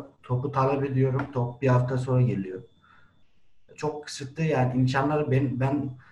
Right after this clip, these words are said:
benden de kaynaklanıyor. Ben imkanlarım yok yani. Belli bir eğitim, onun şeklinde yapabileceğim malzemelerim, olanaklarım olsa belki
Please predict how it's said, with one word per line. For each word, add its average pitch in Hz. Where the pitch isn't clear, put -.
benden 131
de 131
kaynaklanıyor. 104
Ben 127
imkanlarım 123
yok -
yani. 98
Belli 117
bir 127
eğitim, 127
onun 151
şeklinde 143
yapabileceğim 127
malzemelerim, 131
olanaklarım 127
olsa 139
belki 135